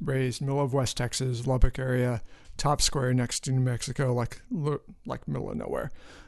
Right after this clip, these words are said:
And I was thinking of going to college in Dallas, and he, w-, he was just like, "Why don't you come in, have a seat,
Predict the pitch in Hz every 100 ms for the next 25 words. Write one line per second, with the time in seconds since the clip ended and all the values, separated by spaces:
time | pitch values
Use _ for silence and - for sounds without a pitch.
0 | - 147 143 135 135 131 - - - 143
1 | 123 143 131 123 - 127 127 127 127 123
2 | 120 - - 135 127 67 69 135 - -
3 | - - - - - 127 117 117 120 -
4 | - - - - - - - - - -
5 | 139 123 - 127 160 135 185 208 220 254
6 | - 196 202 208 208 196 180 175 - 196
7 | 196 202